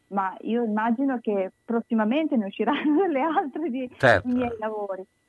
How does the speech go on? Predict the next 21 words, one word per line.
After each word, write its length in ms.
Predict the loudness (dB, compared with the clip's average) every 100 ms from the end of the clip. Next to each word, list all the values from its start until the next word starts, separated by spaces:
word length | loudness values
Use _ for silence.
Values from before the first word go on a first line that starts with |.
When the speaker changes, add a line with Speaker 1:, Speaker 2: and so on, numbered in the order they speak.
| -4
Speaker 1:
Quindi 220 | 0 0
in 80 | 0
questo 260 | -2 -4 -10
senso, 460 | -4 -4 -4 -6 -4
ecco, 400 | -6 -6 -4 -2
è 240 | -2 -4
una, 840 | -6 -8 -6 -4 -4 -4 -4 -6 -12 _ -8
non 240 | 0 4
è 80 | 4
un 120 | 2
punto 200 | -2 -10
di 100 | -14 -16
approdo, 500 | -6 -2 0 0 -4
ma 120 | -6
è 40 |
un 80 | -8
punto 240 | -8 -8
di 100 | -8
partenza 800 | -8 -10 -12 -12 -10 -10 -8 -10
per 200 | -8 -12 -8
me. 240 | -8 -8